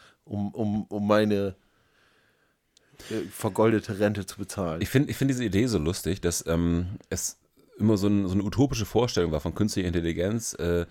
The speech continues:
Speaker 2: äh, irgendwann könnten einem die Roboter die Arbeit abnehmen und, äh, man hätte Zeit für die, für die schönen Dinge des Lebens.
Speaker 1: Mhm.
Speaker 2: Und, äh, die künstliche Intelligenz ist da und sie erstellt einem, äh, Bilder.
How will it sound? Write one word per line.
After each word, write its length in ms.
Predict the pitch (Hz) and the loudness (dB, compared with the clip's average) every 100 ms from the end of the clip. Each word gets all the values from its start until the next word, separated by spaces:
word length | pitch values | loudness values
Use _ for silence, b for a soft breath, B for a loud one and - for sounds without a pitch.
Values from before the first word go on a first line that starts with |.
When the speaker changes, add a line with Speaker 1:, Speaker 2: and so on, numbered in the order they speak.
| B B _ | B B _
Speaker 2:
äh, 380 | 85 85 87 87 | 0 2 4 2
irgendwann 340 | - 104 101 | 2 2 2
könnten 320 | 92 107 85 | 2 0 0
einem 140 | 82 95 | 0 2
die 80 | 85 | 4
Roboter 360 | 101 110 98 | 4 2 0
die 120 | 87 | -4
Arbeit 280 | 85 117 117 | -2 0 0
abnehmen 520 | - - 113 120 127 - b b _ | -2 -4 -2 -2 -4 -8 b b _
und, 420 | - 95 92 92 82 | 0 4 4 4 2
äh, 240 | 87 87 | 0 0
man 180 | 85 85 | 0 -2
hätte 220 | 98 101 | -2 -4
Zeit 260 | - 98 95 | -2 -2 -2
für 140 | 92 | -4
die, 120 | 85 | -6
für 120 | - | -6
die 300 | 87 85 82 - | -4 -2 -4 -4
schönen 240 | - 92 | 0 2
Dinge 180 | 90 87 | 4 2
des 160 | 80 | 0
Lebens. 440 | 85 87 82 117 131 | 0 -2 -2 -4 -4
Speaker 1:
Mhm. 300 | 131 120 135 - - | -2 -2 -4 -8 -2
Speaker 2:
Und, 280 | 95 95 92 | 2 4 4
äh, 220 | 92 92 | 2 2
die 100 | 92 | 2
künstliche 340 | - 113 107 | 2 2 2
Intelligenz 520 | 101 95 95 92 101 | 2 2 2 2 2
ist 160 | 90 80 | 0 0
da 300 | 90 95 120 B B | 0 2 -2 B B
und 140 | - 90 | -6 -4
sie 100 | 90 | -2
erstellt 340 | 90 107 101 | -2 2 2
einem, 280 | 87 90 80 - | 2 0 -2 0
äh, 240 | 85 82 82 90 - _ - | 2 4 0 -10 -18 _ -4
Bilder. 400 | 92 87 65 78 | 0 0 -2 -4